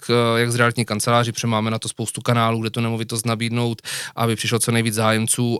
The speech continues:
a tou aukcí třeba to, eh, prodali dráž, tu nemovitost. A, eh, a hlavně se fakt nemusí o ní starat, protože tam je tolik úkonů a tolik věcí, které my známe, máme na to ať už právníky, různé lidi, na třeba i převody energií,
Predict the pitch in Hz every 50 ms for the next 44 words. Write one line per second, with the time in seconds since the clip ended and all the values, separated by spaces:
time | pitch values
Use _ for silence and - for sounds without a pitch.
0 | - - 113 - _ - 123 113 - 107 113 107 - - 104 - - 110 110 110
1 | - - 110 113 110 101 - - 98 - - 107 104 104 101 101 101 101 - _
2 | 117 113 113 113 110 104 98 101 104 107 135 151 - - 151 151 143 143 135 160
3 | 156 - - _ - - - - - - - - _ _ - 127 127 127 127 131
4 | 127 127 131 131 131 131 123 120 - - 135 - 117 123 120 120 117 113 - -
5 | 117 117 131 131 131 - 135 - 135 123 120 131 127 123 - - 131 131 127 -
6 | - 123 117 120 110 - 117 - 123 127 123 - 135 127 127 117 - - - 113
7 | 127 - - 151 147 147 139 127 123 - 131 127 131 123 127 127 - - 127 127
8 | - 131 131 127 - - - - - - - - _ - - _ - 120 131 127
9 | 127 120 117 110 113 123 123 127 139 143 139 127 127 123 123 127 123 123 123 -
10 | - 131 127 123 123 120 113 90 65 110 123 123 117 - - - - - - -
11 | - - 120 113 120 127 127 139 139 135 131 - 127 131 127 127 120 123 123 120
12 | 120 139 135 131 131 127 123 131 131 131 127 127 123 123 120 117 - - 101 120
13 | 127 - - 127 131 139 139 135 131 131 131 131 127 120 127 127 127 127 127 123